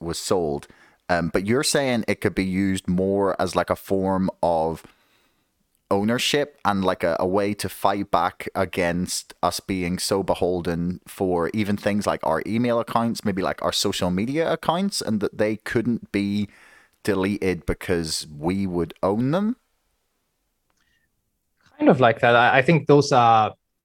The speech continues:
Speaker 2: they, they are different branches of the same tree. So, yeah, uh, what you described in a metaverse, going around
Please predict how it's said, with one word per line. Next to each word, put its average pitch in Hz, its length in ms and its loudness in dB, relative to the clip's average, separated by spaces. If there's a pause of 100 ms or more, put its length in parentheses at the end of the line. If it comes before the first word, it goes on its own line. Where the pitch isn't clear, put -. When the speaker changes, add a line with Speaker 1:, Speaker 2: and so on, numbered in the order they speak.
(120)
Speaker 2:
they, 117 500 -2 (500)
they 139 140 6
are 135 80 8
different 147 380 4
branches 127 440 4
of 120 120 -2
the 110 80 -4
same 110 260 0
tree. 101 400 -2 (380)
So, 110 720 2 (720)
yeah, 120 340 2
uh, 117 220 4
what 131 260 4
you 131 80 4
described 123 540 2
in 120 100 2
a 113 60 0
metaverse, 117 640 0
going 120 300 6
around 117 500 2